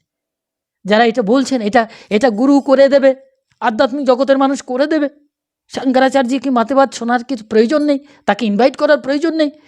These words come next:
যিনি আধ্যাত্মিক হিন্দু সনাতন ধর্মের প্রাণ প্রতিষ্ঠাতা, আদি শঙ্করাচার্যের পরম্পরায় যিনি জগৎগুরু ভগবান শঙ্করাচার্য, তাকে উপেক্ষা করে কিভাবে প্রাণ প্রতিষ্ঠিত হতে পারে?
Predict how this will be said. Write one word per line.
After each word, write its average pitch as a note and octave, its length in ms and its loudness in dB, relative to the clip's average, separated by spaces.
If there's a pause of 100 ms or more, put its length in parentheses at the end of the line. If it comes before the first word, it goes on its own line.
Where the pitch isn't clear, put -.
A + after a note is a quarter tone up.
(160)
যিনি C4 540 2
আধ্যাত্মিক D4+ 580 -2
হিন্দু C#4+ 220 -4
সনাতন D4 420 -2
ধর্মের D4 260 0
প্রাণ D4+ 260 -2
প্রতিষ্ঠাতা, C4 680 -4 (300)
আদি D4 260 0
শঙ্করাচার্যের D4 640 -2
পরম্পরায় C#4 520 0
যিনি B3 480 -4 (240)
জগৎগুরু C4+ 440 -2
ভগবান C4+ 320 -2
শঙ্করাচার্য, C4 640 -4 (3500)
তাকে A3 240 -2
উপেক্ষা D4+ 380 0
করে C#4 200 -4
কিভাবে B3 320 -2
প্রাণ A3 240 -4
প্রতিষ্ঠিত G#3 460 -10
হতে D3 220 -8
পারে? - 240 -20